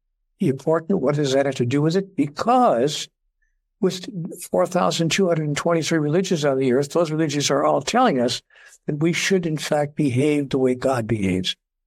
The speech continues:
to be, you know, to, to behave in, in a way which is divine. But if we think that the way God behaves is that God is judgmental, condemning, and punishing,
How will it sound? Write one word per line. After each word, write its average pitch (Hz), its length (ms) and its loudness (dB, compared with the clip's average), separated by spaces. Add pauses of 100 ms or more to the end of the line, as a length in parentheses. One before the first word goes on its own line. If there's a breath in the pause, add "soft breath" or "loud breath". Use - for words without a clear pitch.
(180)
to 147 100 0
be, 143 320 0
you 160 140 -2
know, 131 80 -2
to, 151 200 -4
to 143 180 -4
behave 139 480 0
in, 143 280 2
in 135 200 -2
a 135 100 4
way 139 280 4
which 139 300 -2
is 131 160 0
divine. 143 580 0 (400 loud breath)
But 170 100 2
if 165 140 -4
we 151 100 0
think 233 300 -2
that 151 140 -2
the 151 80 -2
way 143 160 2
God 151 280 2
behaves 135 640 0 (380)
is 151 300 -2 (1160)
that - 120 -6
God 143 220 0
is 127 120 -4
judgmental, 127 720 -2
condemning, 127 560 0
and 95 160 -2
punishing, 185 580 -2